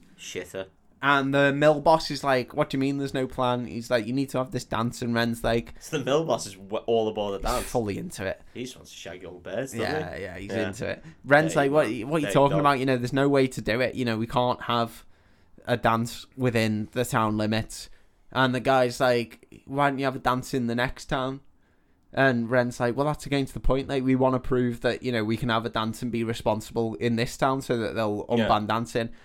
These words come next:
Speaker 2: And he's like, "Yeah, but if you look at the next town limits,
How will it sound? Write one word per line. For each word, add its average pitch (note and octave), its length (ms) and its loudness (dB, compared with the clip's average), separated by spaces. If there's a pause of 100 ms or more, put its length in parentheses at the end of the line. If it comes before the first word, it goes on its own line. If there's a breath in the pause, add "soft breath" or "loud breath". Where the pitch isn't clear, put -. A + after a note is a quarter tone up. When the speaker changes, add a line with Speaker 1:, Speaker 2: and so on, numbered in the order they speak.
(300 soft breath)
Speaker 2:
And B2 140 2
he's A#2+ 160 0
like, G#2+ 220 -4
"Yeah, B2 160 4
but A2 260 -4 (300)
if A2+ 140 -8
you A#2 140 0
look A#2 240 2
at C#3 100 0
the B2 80 -4
next A#2 300 -4
town A2 280 0
limits, A#2+ 600 -4